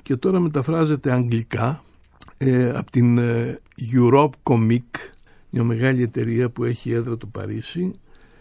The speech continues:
ε, στα γερμανικά από τους Carlsen, πορτογαλικά, τουρκικά, κινεζικά, ισπανικά και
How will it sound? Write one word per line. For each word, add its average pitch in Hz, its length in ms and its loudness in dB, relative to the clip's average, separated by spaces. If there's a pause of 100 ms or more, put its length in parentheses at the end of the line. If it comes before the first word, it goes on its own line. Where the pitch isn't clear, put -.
(140)
ε, - 280 -2
στα - 160 0
γερμανικά 127 800 2
από 127 120 -6
τους - 280 -6
Carlsen, 139 680 0 (540)
πορτογαλικά, 127 1040 0 (400)
τουρκικά, 151 760 -4 (480)
κινεζικά, 143 920 -2 (360)
ισπανικά 135 1000 -2
και 156 360 2